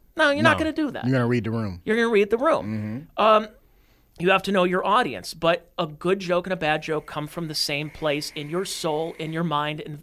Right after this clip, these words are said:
Speaker 1: out of your mouth. And it, if that ends up happening, it's not like somebody's going on stage and being purposely hateful. If they're saying
Speaker 2: Right.
Speaker 1: something that they think they, they think they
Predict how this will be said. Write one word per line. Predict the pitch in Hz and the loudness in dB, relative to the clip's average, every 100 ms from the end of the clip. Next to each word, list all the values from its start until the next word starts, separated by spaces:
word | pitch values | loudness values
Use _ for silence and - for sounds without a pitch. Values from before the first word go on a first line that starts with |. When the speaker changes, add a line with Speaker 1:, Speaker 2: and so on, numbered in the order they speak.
| - | -4
Speaker 1:
out | 127 117 | -4 -4
of | |
your | 123 156 | -6 -2
mouth. | 254 - - - - _ _ _ | -2 -2 -8 -18 -20 _ _ _
And | 175 170 175 170 156 _ 175 | 0 2 2 0 -10 _ -12
it, | 170 - 175 175 _ | -12 -14 -20 -20 _
if | 185 - | -6 0
that | 170 170 | 2 2
ends | 170 170 | 2 -4
up | 160 | -4
happening, | 190 - 160 160 | -2 -2 -4 -10
it's | 165 196 | -8 -4
not | 233 254 | -2 -2
like | 233 - _ | -4 -6 _
somebody's | - 202 202 185 | -8 -4 -4 -4
going | 175 175 | -4 -2
on | 165 | -4
stage | - 170 180 156 | -4 -4 -4 -4
and | |
being | 156 156 156 | -8 -8 -8
purposely | - 156 151 - 151 | -8 -8 -8 -8 -8
hateful. | 135 208 349 - 175 | -4 -4 -4 -4 -4
If | 180 | -2
they're | 185 | -6
saying | - 233 240 | -6 -2 0
Speaker 2:
Right. | 220 | 0
Speaker 1:
something | - 175 | 0 -4
that | 165 - - - - | -6 -6 -16 -20 -12
they | 156 180 220 | 0 0 0
think | - 240 247 160 160 | -2 -4 -4 -6 -2
they, | 196 208 - - - | -2 -2 -16 -12 -2
they | 185 | 0
think | 202 214 156 | 2 0 0
they | 170 202 | 2 2